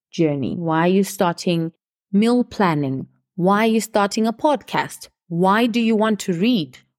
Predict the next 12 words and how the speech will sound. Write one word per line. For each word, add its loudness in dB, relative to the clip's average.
What 0
is 0
that -2
bigger 0
goal? -4
I 0
know 4
what 0
that 0
is 0
for -4
me. -2